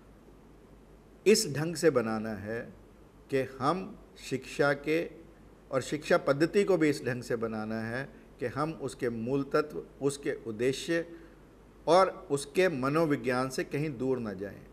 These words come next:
अब छोटी-छोटी बातें आपसे करता हूं कि आप एक बार सोच कर देखें। अंतिम बातें जो मैं आपसे करना चाहता हूं, आप सोच कर देखें कि जैसे चकमक पत्थर में आग निहित है, ज्ञान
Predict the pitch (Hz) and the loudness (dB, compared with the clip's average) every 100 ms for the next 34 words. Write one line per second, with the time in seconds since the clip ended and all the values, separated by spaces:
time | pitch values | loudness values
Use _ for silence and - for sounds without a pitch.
0 | 127 131 165 170 175 165 147 127 120 127 | -4 0 4 4 4 2 2 2 2 0
1 | 123 120 131 107 113 127 139 147 - - | -2 -4 -8 -6 -6 -4 -4 -6 -10 -8
2 | 123 139 139 - - 135 123 139 - 151 | 2 4 2 -6 -6 -4 0 0 0 2
3 | 165 165 151 113 104 - 104 - - - | 2 2 -6 -4 -6 -8 -14 -16 -20 -20
4 | - 139 139 139 151 127 120 135 131 123 | -6 -2 -2 0 2 4 2 0 -2 -2
5 | 120 120 135 113 113 117 117 113 113 139 | -2 -2 -6 -6 -6 -6 -4 -6 -4 -4
6 | 143 143 - 165 165 147 120 110 110 135 | -4 -6 2 2 4 -2 0 0 -2 -6
7 | 165 - - - - 135 123 131 139 139 | -8 -14 -20 -20 -6 -4 2 6 6 6
8 | 131 107 - - - - - - - - | 2 2 -10 -20 -20 -20 -20 -20 -20 -20
9 | - - - - - - - - - - | -20 -20 -20 -20 -20 -20 -20 -20 -6 0
10 | 143 160 170 170 147 117 - 139 156 170 | 0 4 0 2 -2 -2 0 0 0 -4
11 | - 120 131 151 139 117 107 113 - 101 | -8 2 6 6 4 -2 -6 -8 -8 -8
12 | 120 - - - - - 113 113 131 143 | -10 -16 -20 -20 -20 -20 -10 -2 2 4
13 | 156 | 2